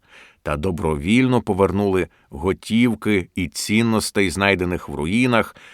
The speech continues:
майже на сто мільйонів доларів. Після цунамі тисячі евакуйованих тижнями спали в спортзалах і переповнених приміщеннях, годинами стояли в черзі,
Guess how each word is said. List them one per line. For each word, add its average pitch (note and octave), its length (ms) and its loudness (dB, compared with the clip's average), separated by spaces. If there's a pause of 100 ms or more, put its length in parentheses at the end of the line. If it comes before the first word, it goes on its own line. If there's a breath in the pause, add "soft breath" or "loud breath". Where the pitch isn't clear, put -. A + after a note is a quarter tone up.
(120)
майже C3 500 2
на B2+ 160 2
сто C3 600 0
мільйонів A#2+ 760 0
доларів. F2+ 560 -2 (840)
Після A2 400 0
цунамі A#2 680 -2 (300 loud breath)
тисячі A#2+ 600 0
евакуйованих B2 920 0 (200)
тижнями G#2 680 0
спали E2 440 -2
в - 60 -12
спортзалах E2+ 960 -2
і F#2+ 100 -4
переповнених F2 760 -2
приміщеннях, F#2 920 -6 (460 loud breath)
годинами C3 800 2
стояли A#2+ 500 0
в A2+ 140 -4
черзі, F#2 680 0